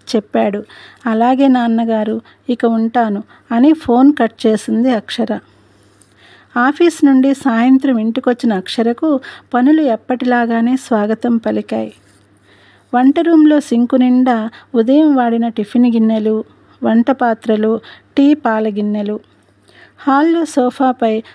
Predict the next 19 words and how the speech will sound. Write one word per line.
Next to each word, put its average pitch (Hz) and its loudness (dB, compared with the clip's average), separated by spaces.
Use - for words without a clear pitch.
ఉదయం 262 4
స్నానం 254 2
చేసి 262 2
తుడుచుకున్న 226 -2
టవళ్ళు, 214 -4
విప్పిన 269 2
లుంగి, 220 -2
పిల్లలు 294 2
విడిచిన 247 0
బట్టలతో 220 0
నిండిపోయి 220 2
ఉంది. 202 -6
ఉదయం 320 2
హడావిడిగా 269 2
వెళ్తూ 254 -2
సగం 247 -2
చిమ్మి 285 4
వదిలేసిన 226 -2
ఇల్లు, 214 -4